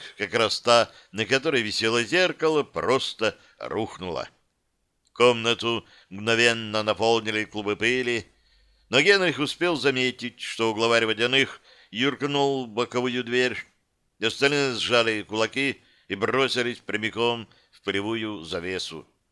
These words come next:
И почти сразу начали вылетать обратно. Кто-то безвольной куклой, а кто-то и вовсе по частям. Пыль немного развеялась,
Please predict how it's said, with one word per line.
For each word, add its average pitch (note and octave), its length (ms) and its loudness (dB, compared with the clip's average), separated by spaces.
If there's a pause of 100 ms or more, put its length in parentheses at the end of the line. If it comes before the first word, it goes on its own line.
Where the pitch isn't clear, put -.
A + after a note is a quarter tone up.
(300)
И F#3 180 2
почти G3+ 460 0
сразу D3+ 560 0 (240)
начали D3+ 440 -2
вылетать A#2+ 480 2
обратно. G2 520 -2 (500)
Кто-то G3+ 360 4
безвольной A#2 500 2
куклой, D3+ 560 -2 (240)
а G2+ 240 4
кто-то D3 340 -2
и F#2 60 0
вовсе B2 420 2
по A2 160 -6
частям. A2+ 640 -2 (1080)
Пыль C#3+ 220 4
немного C3+ 400 2
развеялась, C3 840 2